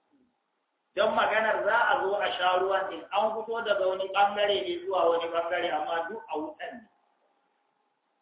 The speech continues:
Su har yanzu ba su gamsu da "illa ma sha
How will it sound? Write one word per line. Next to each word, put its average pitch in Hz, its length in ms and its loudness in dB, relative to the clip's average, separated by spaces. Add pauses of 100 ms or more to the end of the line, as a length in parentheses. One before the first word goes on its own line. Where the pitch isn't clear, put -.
(760)
Su 220 120 -20
har 226 260 0
yanzu 190 400 0
ba 180 80 2
su 156 200 -8
gamsu 160 340 -4
da 180 100 -2
"illa 165 520 -2
ma 165 200 0
sha 170 120 -2